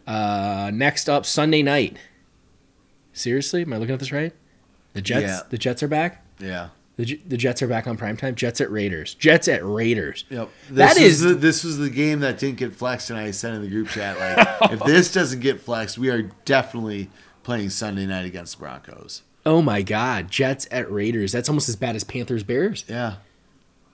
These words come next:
Speaker 1: Holy smokes. At least McDaniels is gone. Can you believe, like, how they basically are just, they're very much happy that guy's gone. That guy must have been horrible to
Speaker 2: Yeah,
Speaker 1: play for.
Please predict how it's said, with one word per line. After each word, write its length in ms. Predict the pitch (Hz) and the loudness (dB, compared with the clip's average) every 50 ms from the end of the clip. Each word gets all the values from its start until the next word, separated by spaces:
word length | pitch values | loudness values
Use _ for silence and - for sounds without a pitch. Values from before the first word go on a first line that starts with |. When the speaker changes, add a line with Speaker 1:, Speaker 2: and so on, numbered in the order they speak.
| _ _ _ _ _ _ _ _ _ | _ _ _ _ _ _ _ _ _
Speaker 1:
Holy 360 | - - - 139 156 151 123 98 | -16 -6 -2 0 2 2 2 2
smokes. 460 | - - - 123 135 151 127 - - | 0 -2 -2 -2 -2 -2 -2 0 2
At 60 | 127 | 4
least 160 | 170 202 - | 4 4 4
McDaniels 540 | 165 120 98 87 98 135 175 165 104 87 90 | 2 0 -2 -2 -2 0 0 0 -2 -4 -8
is 100 | 90 85 | -8 -10
gone. 360 | - 90 78 78 78 92 98 - - _ _ _ _ _ _ _ _ _ _ | -10 -10 -10 -10 -10 -10 -12 -12 -14 _ _ _ _ _ _ _ _ _ _
Can 120 | - 165 175 | 0 2 2
you 60 | 226 | 4
believe, 260 | 240 160 143 156 175 | 6 6 6 6 4
like, 140 | 165 147 98 | 2 -2 -2
how 100 | 107 120 - | -4 -4 0
they 120 | 107 151 | 2 2
basically 540 | 180 160 160 143 135 - 160 135 120 110 98 92 | 2 4 2 0 2 0 -4 -2 -2 -2 -2 -2
are 100 | 90 90 | -4 -6
just, 360 | 87 101 90 - - - - _ _ _ _ _ _ _ _ _ - _ _ _ _ _ _ _ _ _ _ _ _ _ _ _ _ _ _ _ _ - - - | -8 -8 -8 -8 -8 -10 -14 _ _ _ _ _ _ _ _ _ -20 _ _ _ _ _ _ _ _ _ _ _ _ _ _ _ _ _ _ _ _ -20 -20 -18
they're 320 | - 117 123 127 147 185 190 | -14 -10 0 8 8 10 10
very 300 | 156 151 190 185 185 175 | 10 10 10 12 12 10
much 240 | 165 151 139 131 - | 8 6 4 2 0
happy 280 | 143 120 104 95 101 95 | 0 0 0 -2 -2 -4
that 120 | 90 87 | -4 -4
guy's 220 | - 87 82 - | -4 -6 -6 -6
gone. 180 | - 92 80 87 | -8 -10 -10 -6
That 140 | 107 131 - | -6 -4 -4
guy 80 | 147 | -2
must 200 | 123 107 104 - - | -4 -2 -4 -6 -6
have 60 | 82 | -10
been 100 | 82 - | -10 -12
horrible 540 | - 73 73 82 98 98 95 80 67 69 69 | -12 -14 -12 -8 -6 -6 -6 -6 -8 -12 -14
to 40 | 76 | -12
Speaker 2:
Yeah, 200 | 90 90 87 78 | -12 -10 -10 -10
Speaker 1:
play 80 | 78 87 | -10 -12
for. 180 | 85 - - | -14 -14 -16